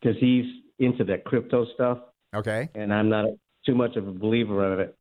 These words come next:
Speaker 1: But I recently purchased, um, S E N S.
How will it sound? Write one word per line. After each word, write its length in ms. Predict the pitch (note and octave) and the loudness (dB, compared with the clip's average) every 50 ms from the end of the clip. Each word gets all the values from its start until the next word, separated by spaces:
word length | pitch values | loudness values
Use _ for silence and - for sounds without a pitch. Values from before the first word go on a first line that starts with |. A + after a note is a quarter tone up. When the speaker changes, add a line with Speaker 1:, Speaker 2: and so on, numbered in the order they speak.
| _ _ _ _ _ _ | _ _ _ _ _ _
Speaker 1:
But 100 | - C3 | -2 0
I 320 | C3 C3 C#3+ D3+ D3 D3 C#3+ | 0 2 2 0 0 0 0
recently 540 | - D3 D#3 D3+ D3+ F#3 E3 D#3 D3+ C#3+ C#3 | 0 0 0 0 0 0 2 2 2 2 2
purchased, 760 | C3+ C#3 - D#3 D3+ D3+ D3+ - - A#2+ A#2 A#2 - - - | 0 -2 0 0 0 0 -2 -4 -6 -6 -6 -6 -10 -6 -4
um, 380 | A#2 A2 G#2+ G2+ G2+ G2 G2 G2 _ _ _ _ _ _ _ _ _ - | -2 0 0 0 -2 -2 -6 -8 _ _ _ _ _ _ _ _ _ -2
S 160 | B2+ C3 C3 C3 - - - | -2 0 0 -2 -8 -4 0
E 340 | C#3 B2+ B2 B2 B2+ - - | 2 4 4 4 2 0 -2
N 220 | B2 A#2+ A#2+ A#2 A#2 - | -2 0 0 0 0 0
S. 240 | A2 G#2+ G2+ F2+ | -2 -2 -2 -2